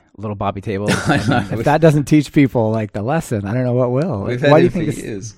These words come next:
Speaker 2: I got him on a
Speaker 1: <laughs> That's right.
Speaker 2: t-shirt, actually. I used to wear it at conferences. People love it.
Speaker 1: Oh, that's wonderful. I'll have to put a link to that in the show notes.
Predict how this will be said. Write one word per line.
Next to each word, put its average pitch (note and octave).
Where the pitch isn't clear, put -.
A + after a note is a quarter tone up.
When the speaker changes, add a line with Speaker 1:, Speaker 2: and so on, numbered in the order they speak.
Speaker 2:
I C#3+
got F#3
him G3+
on F3+
a -
Speaker 1:
<laughs> E3
That's -
right. F#3+
Speaker 2:
t-shirt, C3
actually. B2
I -
used D#3+
to C#3
wear B2+
it A#2
at -
conferences. A2+
People A#2+
love G#2+
it. -
Speaker 1:
Oh, C3+
that's C#3+
wonderful. C#3+
I'll C3+
have F3+
to F#3+
put E3
a C3+
link A#2+
to A2+
that G#2+
in A2
the A2
show B2+
notes. A2